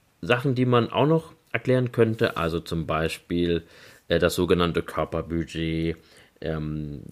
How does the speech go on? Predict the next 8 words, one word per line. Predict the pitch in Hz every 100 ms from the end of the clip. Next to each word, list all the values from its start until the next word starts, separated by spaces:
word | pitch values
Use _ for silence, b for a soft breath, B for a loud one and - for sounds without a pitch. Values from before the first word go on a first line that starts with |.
| -
was | - 87
sie | -
mit | 90 85
dem | 90
Degenerationseffekt | 85 85 87 87 85 85 - 82 82 - - 85 - _
meint, | 82 80 82 80 - _ _ _ - _ -
mit | 82 85
dem | 87 82